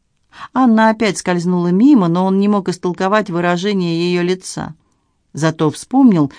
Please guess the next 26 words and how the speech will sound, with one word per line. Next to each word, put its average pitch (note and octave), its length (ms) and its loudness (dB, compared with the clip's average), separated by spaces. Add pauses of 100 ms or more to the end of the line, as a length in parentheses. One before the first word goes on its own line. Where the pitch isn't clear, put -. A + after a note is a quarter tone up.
(140)
что G3 220 -2
должен G3+ 420 0
был F#3 120 0
вчера F#3+ 360 -4
предупредить G3+ 720 -2
её, D#3 300 0 (260)
из-за E3+ 260 0
чего G3 280 -4
не F#3 160 0
сможет F#3 360 -4
приехать F3+ 480 -4
домой. E3+ 520 -2 (680)
И D3+ 60 -4
ещё D3 320 -2
не E3+ 180 0
веря A3 280 0
себе, D#3 340 -4
что E3+ 200 -8
он E3 140 -2
всё-таки F3 480 -6 (380)
принял F#3+ 480 0
протянутую E3+ 840 -2
ему D#3+ 280 0
руку, C4+ 340 0
Вениамин D#3+ 540 -2
подумал: G3 560 0